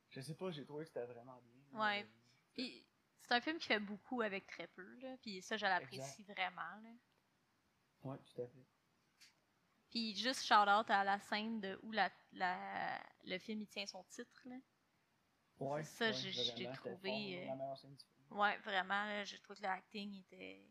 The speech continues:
Speaker 2: écœurant, là, puis c'est, c'est vraiment venu me chercher, là, c'était vraiment poignant, là.
Speaker 1: Ouais, vraiment. Donc, euh, excellent film, super bien
Speaker 2: Ouais.
Speaker 1: réalisé. Je le conseille peut-être pas à tout le monde, là, si vous avez des opinions bien arrêtées, là, euh, sur, euh, l'avortement,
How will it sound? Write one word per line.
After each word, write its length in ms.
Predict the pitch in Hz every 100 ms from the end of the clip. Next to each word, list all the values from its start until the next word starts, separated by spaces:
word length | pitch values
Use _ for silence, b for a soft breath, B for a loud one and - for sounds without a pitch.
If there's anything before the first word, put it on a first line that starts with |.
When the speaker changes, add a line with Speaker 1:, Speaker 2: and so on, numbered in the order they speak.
| - _ _ -
Speaker 2:
écœurant, 680 | 220 - 196 185 190 196
là, 160 | 208 208 208
puis 220 | 208 185
c'est, 220 | 185 -
c'est 220 | 190 - 196
vraiment 420 | 202 202 190 180
venu 140 | 180
me 60 | 175
chercher, 340 | 175 170 -
là, 100 | 175 175
c'était 120 | 185
vraiment 240 | 175 185 190
poignant, 300 | - - -
là. 1160 | - - _ _ _ _ _ _ _ _ -
Speaker 1:
Ouais, 60 | 127 - _
vraiment. 300 | 120 110 110 _ _
Donc, 260 | 147 139 131
euh, 240 | 127 123 127
excellent 320 | - 175 160
film, 220 | - 156
super 240 | 151 - 139
bien 100 | 139
Speaker 2:
Ouais. 60 | 247
Speaker 1:
réalisé. 320 | 120 110 123 127 127 - _ - _ _ _ _ _ _ _ -
Je 60 |
le 60 | 123
conseille 280 | 147 147 170
peut-être 200 | 247 240
pas 100 | 175
à 100 | 143 -
tout 200 | - 165
le 100 | 147
monde, 340 | 147 131 151
là, 60 | 156
si 120 | 151
vous 80 | 139
avez 140 | 143 139
des 160 | 139
opinions 300 | 139 - 139
bien 200 | 135 135
arrêtées, 540 | 127 120 113 123 127 127
là, 60 |
euh, 320 | 123 117 - -
sur, 180 | -
euh, 440 | 117 _ - - -
l'avortement, 500 | 117 117 - 120 117